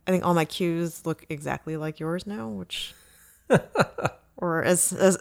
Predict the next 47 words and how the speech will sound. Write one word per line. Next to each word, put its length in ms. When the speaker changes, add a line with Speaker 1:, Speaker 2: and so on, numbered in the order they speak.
Speaker 1:
ex-, 180
as 340
exactly 680
<laughs> 20
like 240
yours 220
as 100
I 80
can 180
get 200
them, 160
because 280
they're 140
very 200
clear 460
and 120
they're, 220
they're 100
just 140
great 240
cues. 340
So, 220
you 120
know, 100
I 140
Speaker 2:
Well, 100
if 100
you 80
would 120
ever 160
let 120
me 80
see 180
you 180
perform 680
chamber 300
music, 340
then, 300
Speaker 1:
Well, 380
Speaker 2:
then 140
I'd 140
be 80
able 180
to 100
Speaker 1:
you 120
can 200
keep, 240